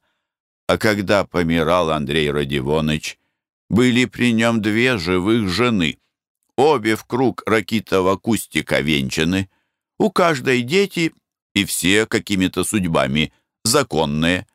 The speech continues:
"Кому покидаешь именье?" спросили умиравшего. "Кто одолеет?" с усмешкой Андрей отвечал,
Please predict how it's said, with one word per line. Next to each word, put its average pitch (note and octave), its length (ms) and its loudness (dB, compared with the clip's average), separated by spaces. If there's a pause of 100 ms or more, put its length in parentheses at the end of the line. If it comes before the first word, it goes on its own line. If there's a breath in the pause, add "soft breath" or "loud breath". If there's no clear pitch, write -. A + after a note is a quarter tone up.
(1000)
"Кому C3+ 720 2 (300)
покидаешь B2+ 880 0
именье?" G#2+ 840 2 (500 soft breath)
спросили A2 680 2
умиравшего. G2 880 0 (1080)
"Кто B2+ 640 2
одолеет?" A2+ 1200 -2 (200)
с - 120 -4
усмешкой G2 760 0
Андрей D2 420 0
отвечал, C2+ 680 -2